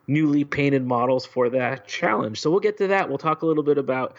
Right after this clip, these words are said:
how to enter the contest, what it means. But first, Rob, um, what's your thoughts on Adepticon closing, on sort of the tournament scene, you know, trying to listen to what's going on, or,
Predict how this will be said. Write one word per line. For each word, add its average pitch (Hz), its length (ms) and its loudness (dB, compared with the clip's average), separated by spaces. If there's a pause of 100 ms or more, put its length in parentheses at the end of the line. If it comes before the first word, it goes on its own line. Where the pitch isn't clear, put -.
(160)
how 131 160 0
to 117 100 0
enter 160 240 -2
the 151 140 2
contest, 139 720 -2
what 127 200 4
it - 120 0
means. 123 420 -2
But - 420 0 (240)
first, - 340 0
Rob, 165 500 2
um, 123 600 -2 (200)
what's 196 240 -2
your 202 140 4
thoughts 170 600 -2
on 139 380 2
Adepticon 156 720 0
closing, 151 580 2
on 113 200 0
sort 120 240 0
of 107 200 -2 (280)
the - 100 2
tournament 139 500 0
scene, 127 520 -2
you 123 80 2
know, 113 580 2
trying 120 300 0
to 113 80 4
listen 113 340 2
to 113 120 -2
what's 107 220 0
going 113 280 0
on, 156 360 2
or, 107 220 -2